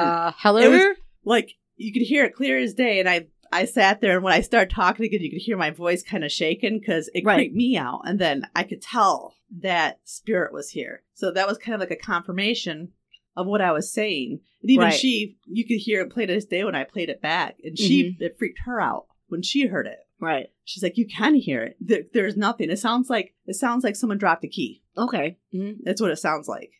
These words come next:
Speaker 1: It's, it's, it's those little things, paying attention to those, because, you know, s-, a lot of times you hear a noise, you're like, "Yeah, it's a noise."
Speaker 2: Uh, right. We just keep moving on.
Speaker 1: But, you know,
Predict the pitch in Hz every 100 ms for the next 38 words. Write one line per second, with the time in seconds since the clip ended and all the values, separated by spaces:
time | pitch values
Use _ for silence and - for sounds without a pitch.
0 | _ - - 170 170 202 208 262 233 233
1 | 175 - 135 - 214 190 202 202 202 180
2 | 175 165 - - 185 - _ 262 151 180
3 | - - 160 175 - 185 202 180 180 165
4 | 151 175 160 - 302 277 247 - - -
5 | - 233 - 175 160 117 156 147 139 -
6 | 143 147 143 139 143 190 - - 196 170